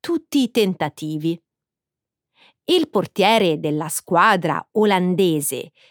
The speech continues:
Sari van Veenendaal, nel frattempo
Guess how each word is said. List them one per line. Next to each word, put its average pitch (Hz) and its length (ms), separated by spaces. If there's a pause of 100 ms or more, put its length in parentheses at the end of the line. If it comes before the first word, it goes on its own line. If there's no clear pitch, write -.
(120)
Sari 156 760
van 156 680
Veenendaal, 156 880 (520)
nel 127 160
frattempo 226 960